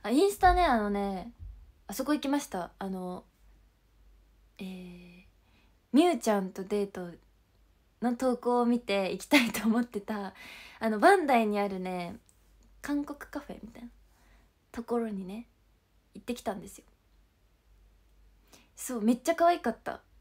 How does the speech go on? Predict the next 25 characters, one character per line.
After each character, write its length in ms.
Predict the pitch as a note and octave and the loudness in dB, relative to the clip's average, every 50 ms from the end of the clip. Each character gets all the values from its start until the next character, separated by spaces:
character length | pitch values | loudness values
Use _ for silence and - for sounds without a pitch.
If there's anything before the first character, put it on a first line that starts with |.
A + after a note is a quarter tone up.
| _ - - _ _ _ _ _ - | _ -20 -20 _ _ _ _ _ -6
な 80 | D4+ | -6
ん 60 | D4 | -4
か 80 | C#4 B3 | -2 -2
ね、 100 | G#3 G3 | -2 0
も 140 | G3 A3+ A#3+ | 2 2 2
と 120 | - G4 | 4 4
も 180 | G4+ G#4+ G#4+ G#4 | 2 2 0 0
と、 600 | - A4+ G#4 G4+ F#4 D4+ A#3+ G3 - - - - - | 0 2 4 4 4 4 2 2 0 -4 -8 -6 -4
あ 100 | B3 B3+ | -4 -2
れ、 200 | B3 A#3+ B3 A#3+ | -2 -2 -4 -4
カ 120 | - - G4+ B4 B4+ | -4 -4 -4 0 0
フ 60 | A4 | 0
ェ 40 | - | 0
と 100 | - A#3 | 0 -2
か 160 | A3 A3 G#3 | -2 -2 -2
が 120 | F#3+ G3+ G3 | -2 -2 -2
な 100 | G#3+ A#3+ | -2 -2
く 100 | - - | -2 -6
て、 380 | - - F#3+ F#3+ F#3+ F#3 F#3 | -8 -8 -6 -6 -6 -6 -8
普 80 | G3 - | -10 -12
通 280 | - - D4+ D#4+ D#4+ D#4+ | -8 -4 -2 -2 0 0
に 140 | D#4+ D#4+ | -2 -4
韓 300 | D#4 E4 D#4 D4+ D4 D4 | -4 -4 -4 -4 -4 -6
国 420 | D4 - - C4 B3+ - - A#3 A#3 | -10 -12 -16 -18 -12 -8 -6 -4 -2
の 420 | B3+ D4 D#4 D4+ C#4 A3+ E3+ - | -2 0 0 0 0 0 -2 -4